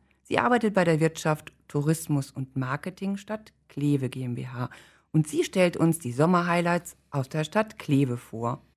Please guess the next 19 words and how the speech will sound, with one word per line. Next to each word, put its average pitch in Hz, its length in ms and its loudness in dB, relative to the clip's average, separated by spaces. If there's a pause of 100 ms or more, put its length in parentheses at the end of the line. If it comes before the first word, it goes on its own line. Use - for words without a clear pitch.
(160)
Ebenfalls 220 440 0
mit 240 140 2
dabei 226 460 4
ist - 220 0
die 143 80 2
Geschäftsführerin 156 720 2
der 220 100 4
Wirtschaftsförderungs- 214 720 2
und 202 160 2
Stadtmarketingsgesellschaft 185 1300 2
Emmerich 147 400 4
am 139 80 4
Rhein 180 640 4
M 196 180 6
B 196 160 4
H, 185 300 4 (480)
Frau 165 180 4
Sarah 156 300 4
Kreipe. 139 640 0